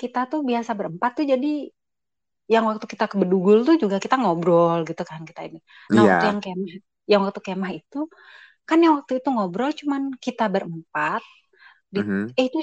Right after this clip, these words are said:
Speaker 1: Cahya ikut nggak ya?
Speaker 2: Ikut.
Speaker 1: Ikut ya?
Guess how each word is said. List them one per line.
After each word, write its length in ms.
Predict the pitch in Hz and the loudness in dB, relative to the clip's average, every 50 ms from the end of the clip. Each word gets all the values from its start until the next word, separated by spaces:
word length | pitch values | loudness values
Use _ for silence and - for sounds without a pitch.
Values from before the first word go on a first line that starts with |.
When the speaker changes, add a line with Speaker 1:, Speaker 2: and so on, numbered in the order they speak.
| - | -4
Speaker 1:
Cahya 220 | 269 240 247 302 311 262 | -4 -2 0 0 0 0
ikut 140 | 226 - - - | -2 -4 -4 -4
nggak 140 | 170 160 175 | -4 -4 -4
ya? 40 | 202 208 - _ _ _ _ _ _ _ _ _ _ _ _ - 90 | -6 -10 -14 _ _ _ _ _ _ _ _ _ _ _ _ -8 -8
Speaker 2:
Ikut. 540 | 92 - - - 87 85 82 82 85 90 - _ _ _ _ _ _ _ _ _ _ _ _ 214 | -8 -6 -6 -4 -2 0 0 0 0 -2 -4 _ _ _ _ _ _ _ _ _ _ _ _ 0
Speaker 1:
Ikut 140 | - 269 - 190 | 0 2 0 0
ya? 40 | 160 | -4